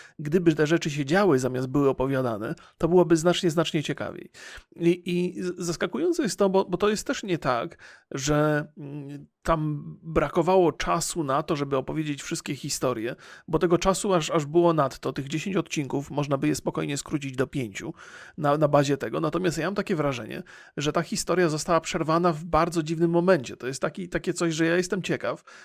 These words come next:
i myślę sobie, że to ma potencjał na drugi sezon, ale też jestem sfrustrowany, bo w zasadzie zost-, zostaliśmy wprowadzeni do, do sytuacji, która wymagała chociaż częściowo jakiegoś rozwiązania.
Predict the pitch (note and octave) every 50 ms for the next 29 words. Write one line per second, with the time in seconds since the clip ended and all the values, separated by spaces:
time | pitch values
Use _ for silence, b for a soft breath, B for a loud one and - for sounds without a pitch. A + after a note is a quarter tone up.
0 | B B D#3+ C#3+ D#3+ F3 F#3 G#3 F3+ - F3 E3 D#3 D3+ D3+ E3 E3+ D#3+ F3+ E3+
1 | - E3 E3+ - E3+ D#3 D3 C#3+ C#3 D#3+ D#3+ D3+ D3+ - - A#2+ A2+ G#2+ A2 C#3
2 | F3 B B B B B B C#3 D3 D#3+ D#3+ G3 F3 G#3 F3 - G#3 F#3 - -
3 | - G#3 F#3+ - - A3+ A#3 B3+ A#3 F#3 C#3+ B2+ C#3+ C#3 C#3 C#3+ D3 - G3 F3+
4 | D#3 E3+ E3 E3+ E3+ B B B B B B B _ E3+ D#3+ E3 F3 F3 - -
5 | F3+ E3+ E3 - G3 G#3 - - F#3+ - - F3+ E3 E3 D#3+ D#3 F#3+ G3 F#3+ F3+
6 | E3 E3 E3 D#3+ E3+ D#3+ - - F3 - E3+ D#3 F3 F#3+ - G#3+ F3+ - - -
7 | F3 D#3+ D3+ D3+ E3+ E3+ E3+ E3+ E3+ G3+ G#3+ G#3 F#3+ E3 F#3 E3+ F3 D3 - -
8 | F#3 F3 E3+ - - A#3 G3 E3 C3 B2+ D3+ D#3 D3 C#3 D3+ C#3 D3 D3+ E3 F3
9 | F#3 F#3 G#3 F#3 D3 A#2+ A2+